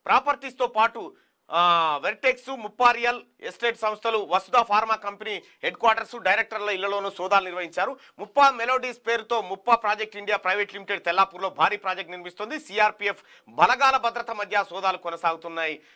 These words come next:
అని చెప్పి ఎవరు సిద్దిపేట కలెక్టర్గా పనిచేసినటువంటి వెంకట్రామిరెడ్డినా? ఈ వెంకట్రామిరెడ్డి చేసినటువంటి అరాచకాలన్నీ ఇన్ని కాదు, వెంకట్రామరెడ్డి చేసిన అరాచకాలు. ఆ అరాచకాలతో, అక్రమాలతో మస్తుగా సంపాదించి రాజ్-, రాజపుష్ప అనే కంపెనీ ద్వారా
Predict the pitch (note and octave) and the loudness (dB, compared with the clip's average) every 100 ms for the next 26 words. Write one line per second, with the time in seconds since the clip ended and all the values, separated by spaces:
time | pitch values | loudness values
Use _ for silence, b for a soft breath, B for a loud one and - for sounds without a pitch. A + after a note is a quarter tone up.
0 | b D3 E3+ F3 E3+ D3 B2 G3 G#3 - | b -8 -8 -6 -6 -4 -2 0 0 -4
1 | F#3 G3+ A3 F#3+ F3+ F#3 F#3 F3+ F3+ E3 | -6 0 0 2 0 -2 -2 -2 0 0
2 | F3 E3+ E3+ D#3+ E3 D3+ D3+ F3 F3 E3 | -2 -8 -8 -6 -6 -6 -4 0 0 -2
3 | D3 C#3 F3 B3 b b b G#3+ B3 A3 | -8 -8 -10 -12 b b b -4 0 2
4 | B3+ C4+ C4+ B3+ A#3 A3+ B3+ A#3 F3 b | 4 4 4 4 0 -4 -2 -4 -6 b
5 | b b - A#3+ B3 B3+ A#3 A#3 A3+ G3 | b b 0 0 2 0 0 -2 2 4
6 | A3+ A#3+ A#3 A#3 G#3+ G3+ G#3 G3 F#3 F#3+ | 4 2 0 0 0 -2 -6 -4 0 0
7 | F#3 F3+ G3 F#3+ F#3 E3+ E3 E3 E3 D#3+ | -2 -4 0 0 0 -8 -10 -4 0 2
8 | E3 D#3+ F3 A3+ C4+ b b C#3 D#3+ F#3+ | 2 -2 -8 -8 -14 b b 2 4 4
9 | A#3+ C4 B3+ B3 A#3+ B3 B3+ B3 G3+ A#3 | 2 0 0 2 2 -4 0 2 2 0
10 | A#3+ A#3 A3+ A3 G3 F#3+ G#3 - B3 G#3 | 0 0 -2 -6 -4 -4 -4 -2 0 2
11 | G3+ G3+ G#3 A3 G#3+ G3 G3+ _ C#3 E3 | 0 0 -2 -2 0 0 0 _ 0 0
12 | G#3+ G3+ G#3+ G#3+ G3 F#3 E3+ E3+ G3+ F3 | 0 -6 -8 -2 -2 -2 -2 -4 -8 -2
13 | F3+ F3+ D#3+ | 2 2 0